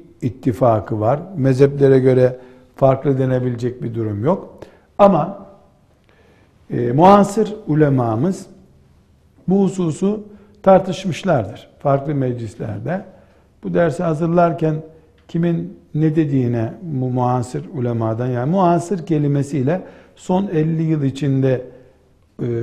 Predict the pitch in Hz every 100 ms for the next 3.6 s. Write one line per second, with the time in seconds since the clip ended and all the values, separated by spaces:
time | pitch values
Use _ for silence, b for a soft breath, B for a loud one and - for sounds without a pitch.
0 | 117 127 135 135 131 120 - 120 135 151
1 | 135 135 131 143 143 151 B B B _
2 | 170 139 139 135 135 135 135 - - 123
3 | - 151 117 113 170 202